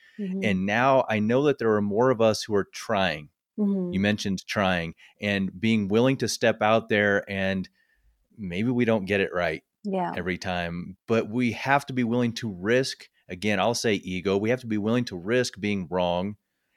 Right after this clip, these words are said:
Speaker 2: having that deflated, and
Speaker 1: Mm-hmm.
Speaker 2: learning.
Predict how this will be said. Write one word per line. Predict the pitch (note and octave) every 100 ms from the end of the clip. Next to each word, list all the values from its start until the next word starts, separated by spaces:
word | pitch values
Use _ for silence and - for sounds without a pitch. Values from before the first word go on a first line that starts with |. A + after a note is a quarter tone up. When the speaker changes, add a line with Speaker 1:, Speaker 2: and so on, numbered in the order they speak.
| _
Speaker 2:
having | - A#2+ C3+ A#2+
that | F#2+ E2+
deflated, | F2+ - F2+ E2+ E2+ F#2+ - _ _ _ -
and | A3+ F#3 G#2
Speaker 1:
Mm-hmm. | F#2
Speaker 2:
learning. | F#2+ E2+ D2+ B1+